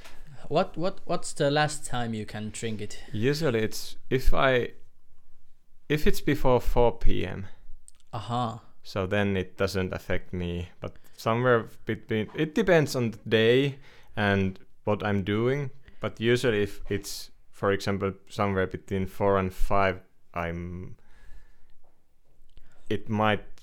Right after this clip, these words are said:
Speaker 2: not have any effect on me.
Speaker 1: Okay.
Speaker 2: But if it's past five P M, so then it's like that I,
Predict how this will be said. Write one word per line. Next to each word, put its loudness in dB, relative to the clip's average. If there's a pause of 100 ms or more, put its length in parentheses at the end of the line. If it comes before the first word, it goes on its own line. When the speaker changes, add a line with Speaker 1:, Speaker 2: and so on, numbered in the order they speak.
(140)
Speaker 2:
not 4
have 0
any -4
effect 2
on -10
me. -10 (260)
Speaker 1:
Okay. -6 (120)
Speaker 2:
But -4
if -6
it's -2 (180)
past 0
five -2 (220)
P -2
M, -6
so -6
then 0
it's -8
like -8
that -16
I, -6